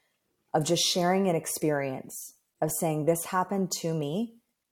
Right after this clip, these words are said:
and here's where I am, and here's what I've been able to do. Here's how I've been able to have the courage to forgive. Here's how I've had the courage to have a relationship with my father again." Being able to be on the other side of it,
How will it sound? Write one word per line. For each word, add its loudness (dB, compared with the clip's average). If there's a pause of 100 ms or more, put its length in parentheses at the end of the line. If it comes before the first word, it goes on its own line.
(140)
and 0
here's 4
where 0
I 2
am, -2 (680)
and 0
here's 2
what 4
I've 2
been 2
able 6
to -2
do. -2 (480)
Here's 4
how 2
I've 4
been 0
able 2
to -8
have -4
the -4
courage 0
to -8
forgive. -2 (480)
Here's 4
how 6
I've 6
had 2
the 2
courage 2 (140)
to 2 (160)
have -2
a 2
relationship 0
with -4
my -2
father 0
again." -4 (500)
Being 4
able 4 (140)
to 2 (140)
be 2
on 2
the 0
other 2
side -2
of -2
it, 0